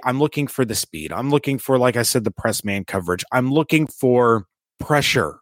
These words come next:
on the quarterback. I'm, I'm definitely looking at Devin White, but I mean, I'm just, I'm, I'm out here looking for the little things. Are they doing the little things well? Because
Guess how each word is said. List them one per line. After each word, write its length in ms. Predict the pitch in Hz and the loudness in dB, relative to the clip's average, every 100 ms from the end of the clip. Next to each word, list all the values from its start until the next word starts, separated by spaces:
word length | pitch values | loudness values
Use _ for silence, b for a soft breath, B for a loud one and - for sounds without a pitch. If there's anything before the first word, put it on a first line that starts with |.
| _ | _
on 160 | 135 120 | 0 0
the 80 | 113 | -2
quarterback. 680 | - 110 95 82 78 76 - | -2 -2 0 -2 -6 -8 -4
I'm, 380 | 123 139 143 139 | 0 2 2 0
I'm 440 | - 131 123 110 98 67 120 | 0 0 2 -2 -6 -14 -6
definitely 560 | 110 165 160 143 123 107 | 0 0 2 4 4 4
looking 340 | 110 - 107 | 2 0 -2
at 120 | 95 | -2
Devin 340 | 92 110 98 87 | 0 0 0 0
White, 320 | 113 92 80 B B B | 0 0 -4 B B B
but 240 | 190 190 - | 0 0 2
I 100 | 196 | 2
mean, 180 | 208 190 | 2 2
I'm 120 | 208 | 2
just, 200 | 233 - - | 0 -2 -4
I'm, 340 | 180 196 196 - | -6 -4 -6 -4
I'm 160 | 170 196 | -2 0
out 140 | 226 | 0
here 180 | 175 180 | 2 2
looking 360 | 151 151 147 139 | 2 0 -2 -2
for 180 | - | 0
the 120 | 120 113 | 0 0
little 280 | 98 95 | 0 -2
things. 320 | 95 87 76 - | -2 -4 -4 -6
Are 80 | 139 | -2
they 100 | 180 | 0
doing 300 | 175 190 185 | 2 0 2
the 100 | 151 | 2
little 320 | 131 143 151 | 2 2 2
things 340 | - 95 98 90 | 0 -2 -2 0
well? 280 | 95 82 | 0 0
Because 440 | 92 131 135 139 | 0 -2 2 0